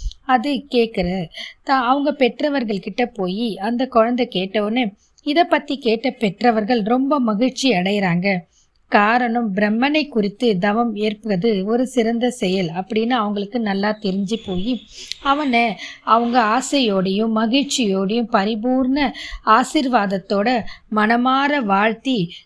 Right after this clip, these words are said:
நல்ல விதத்துல அனுப்பி வைக்கிறாங்க. வைஸ்வரனன் பிரம்மாவை நோக்கி தவம் புரியறதுக்காக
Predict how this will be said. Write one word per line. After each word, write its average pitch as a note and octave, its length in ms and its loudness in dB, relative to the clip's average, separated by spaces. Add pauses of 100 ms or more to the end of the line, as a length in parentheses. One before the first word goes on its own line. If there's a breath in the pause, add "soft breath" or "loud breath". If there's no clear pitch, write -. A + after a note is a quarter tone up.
நல்ல B3+ 460 2
விதத்துல G3 360 -2
அனுப்பி A#3 500 2
வைக்கிறாங்க. F#3 680 0 (1200)
வைஸ்வரனன் A#3 760 2 (400 loud breath)
பிரம்மாவை C#4 640 2
நோக்கி F#3+ 520 -2 (240)
தவம் B3 380 2
புரியறதுக்காக G#3+ 920 0